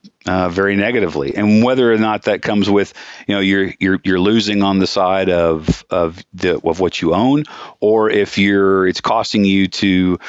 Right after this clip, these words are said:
gain supply of what you, of what we need. Either way, I, I,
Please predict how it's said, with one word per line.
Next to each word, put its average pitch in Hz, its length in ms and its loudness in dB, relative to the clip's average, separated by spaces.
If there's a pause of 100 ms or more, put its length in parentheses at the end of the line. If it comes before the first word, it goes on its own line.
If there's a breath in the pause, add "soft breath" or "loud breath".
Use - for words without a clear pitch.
(160 loud breath)
gain 110 380 0
supply 82 760 -2
of 87 280 0
what 90 180 0
you, 87 160 -2
of 82 160 0
what 87 140 0
we 82 120 -4
need. 101 420 0 (380 loud breath)
Either 135 280 2
way, 104 360 2
I, 95 120 0
I, 95 200 -2